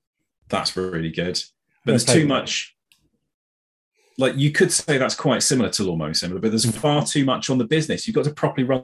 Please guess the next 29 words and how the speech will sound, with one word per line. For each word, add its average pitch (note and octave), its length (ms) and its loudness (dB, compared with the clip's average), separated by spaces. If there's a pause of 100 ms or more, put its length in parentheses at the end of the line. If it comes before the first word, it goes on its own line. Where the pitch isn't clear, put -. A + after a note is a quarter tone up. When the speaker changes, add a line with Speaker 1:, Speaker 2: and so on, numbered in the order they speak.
Speaker 1:
the B2 80 0
business A#2 360 -2
of A2+ 80 -6
a A2 60 -4
farm. A2+ 420 -2 (500)
Nobody's C#3 340 4
got D3+ 220 0
time G2 200 -4
for F#2+ 80 -6
that. B2 200 0
We C3 60 0
just - 160 -6
wanna C3 140 0
drive A#2 200 0
tractors A2+ 380 -4
around. D#2+ 320 -4 (240)
Speaker 2:
Have B2 180 2
you, C#3 240 4
uh, C3+ 180 6 (140)
updated B2+ 440 0
it A#2 120 -4
with A#2+ 280 -4
the, A2+ 280 -2
uh, A2 140 0
post-Brexit, - 960 -4 (420)
um, F2+ 340 -6 (760)
edition? - 380 -6
Speaker 1:
<laughs> - 100 -8
It's, - 300 -4